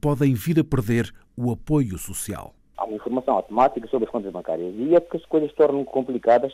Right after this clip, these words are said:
Speaker 2: porque vem a parte social, é que a lei suíça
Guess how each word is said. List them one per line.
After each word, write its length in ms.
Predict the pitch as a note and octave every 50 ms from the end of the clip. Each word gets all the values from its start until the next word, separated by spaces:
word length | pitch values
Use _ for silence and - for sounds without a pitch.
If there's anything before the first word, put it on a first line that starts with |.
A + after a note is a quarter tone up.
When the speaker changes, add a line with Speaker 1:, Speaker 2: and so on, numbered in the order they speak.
| - _
Speaker 2:
porque 200 | - C#3+ A#2+ B2
vem 140 | C#3+ D3+ D#3
a 60 | D3+
parte 440 | - - - D#3 D#3+ F3 - - - - -
social, 760 | - E3+ D#3 - - - G#2 G#2+ G2 F#2+ A2 A2 G#2 F#2 E2+ E2 - -
é 160 | A#2+ C3+ C#3
que 120 | C3 - -
a 40 |
lei 220 | A2+ B2+ D#3 F3 E3 - -
suíça 220 | - A2+ G#2+ -